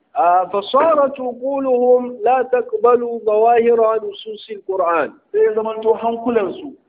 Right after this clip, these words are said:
Speaker 2: ba sa karɓar zahirin nasoshin Alƙur'ani. Hankulansu ba sa karɓar zahirin nasi. Ka kawo zahirin nasi ba sa iya ɗaukan shi. Sai sun mai tawili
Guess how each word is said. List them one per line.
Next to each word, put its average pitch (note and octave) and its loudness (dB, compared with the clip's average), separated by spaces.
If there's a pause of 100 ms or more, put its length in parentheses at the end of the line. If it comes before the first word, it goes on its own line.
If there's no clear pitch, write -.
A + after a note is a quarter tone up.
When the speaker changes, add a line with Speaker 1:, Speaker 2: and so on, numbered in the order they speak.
(400)
Speaker 2:
ba G3+ 0
sa F3+ 0
karɓar E3+ 0
zahirin G3+ 2
nasoshin F#3+ -2
Alƙur'ani. D3 -4 (640)
Hankulansu G#3+ -2 (800)
ba A#3+ -2
sa G3 2
karɓar E3+ -4
zahirin E3+ 0
nasi. - -8 (420)
Ka A3 -2
kawo A3 2
zahirin G#3 -2
nasi G#3+ -10
ba B3 -6
sa A#3+ -6
iya G#3 -4
ɗaukan F3+ -6
shi. - -20 (1160)
Sai A3 0
sun A#3 -2
mai A3 4
tawili A3 -2